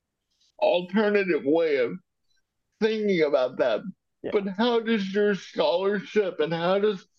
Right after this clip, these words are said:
Speaker 1: what you do on a daily basis sort of hope to, um, bridge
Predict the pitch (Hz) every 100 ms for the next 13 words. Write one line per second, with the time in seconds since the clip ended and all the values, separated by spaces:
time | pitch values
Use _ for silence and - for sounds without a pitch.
0 | _ _ - 170 165 113 175 196 175 175
1 | 156 135 143 180 180 170 156 156 180 185
2 | - 139 151 - - - _ _ _ _
3 | _ _ 233 220 196 190 - 214 160 254
4 | - - 196 175 165 156 127 151 147 143
5 | 147 139 _ _ _ _ _ _ _ _
6 | _ _ - 165 214 233 196